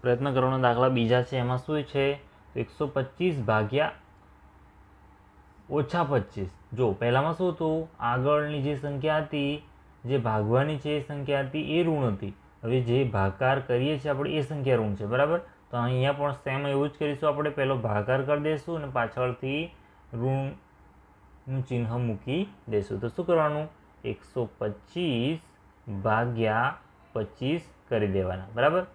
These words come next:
તો એકસો પચીસ ભાગ્યા પચીસ કરીએ તો પચીસ એકા પચીસ, પચીસ ચોકસો, પચીસ પંચા એકસો પચીસ, બરાબર? શૂન્ય, શૂન્ય, શૂન્ય, બરાબર? તો જવાબ કેટલો આવે?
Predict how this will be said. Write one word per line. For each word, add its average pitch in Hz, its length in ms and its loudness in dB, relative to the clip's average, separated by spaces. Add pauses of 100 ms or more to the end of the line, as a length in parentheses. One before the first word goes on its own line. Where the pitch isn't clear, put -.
(100)
તો - 120 -6
એકસો 117 260 -8
પચીસ 123 420 -2 (1600)
ભાગ્યા 107 480 0
પચીસ 117 420 -6
કરીએ 147 320 2
તો 104 160 -6
પચીસ 117 380 -8
એકા 104 280 -4
પચીસ, 160 420 -2 (220)
પચીસ 131 400 -8 (120)
ચોકસો, 107 400 -4 (160)
પચીસ 131 400 -6
પંચા 113 440 -4 (120)
એકસો 123 360 -2 (800)
પચીસ, 98 420 -10 (160)
બરાબર? 143 320 2 (100)
શૂન્ય, 120 420 -2
શૂન્ય, 107 340 -4
શૂન્ય, 117 300 -4 (300)
બરાબર? 185 280 4 (560)
તો 120 120 -12
જવાબ 123 260 6
કેટલો 170 220 2
આવે? 160 160 4